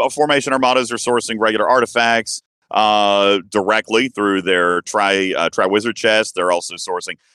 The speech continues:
standard artifact currency, of which Tuvok is assisting, uh, to, as far as a loot gain officer there. Um, and, uh, starting them is paying paid currency. That's what we get currently from an uncommon armada.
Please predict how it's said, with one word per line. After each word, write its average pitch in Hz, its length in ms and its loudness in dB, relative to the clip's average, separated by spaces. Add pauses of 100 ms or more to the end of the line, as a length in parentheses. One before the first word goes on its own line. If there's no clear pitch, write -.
(280)
standard 113 340 0
artifact 113 480 0
currency, 113 500 0
of 98 100 2
which 92 320 -4
Tuvok 117 600 0
is 87 120 -10
assisting, 110 600 -2 (280)
uh, 92 300 2 (100)
to, 92 480 -2
as 87 120 -2
far 95 160 -2
as 80 60 -6
a 82 60 -6
loot 107 240 -4
gain 107 180 -2
officer 101 400 -2
there. 95 200 2 (440)
Um, 104 540 0 (100)
and, 110 460 0
uh, 104 100 4
starting 151 460 0
them 95 320 0
is 107 180 -2
paying 101 400 -4 (380)
paid 107 340 0
currency. 101 400 -4
That's 80 240 -4
what 95 100 -4
we 92 100 -6
get 90 180 -4
currently 78 400 -6
from 80 180 -4
an 80 80 -4
uncommon 78 520 -4 (300)
armada. 76 440 0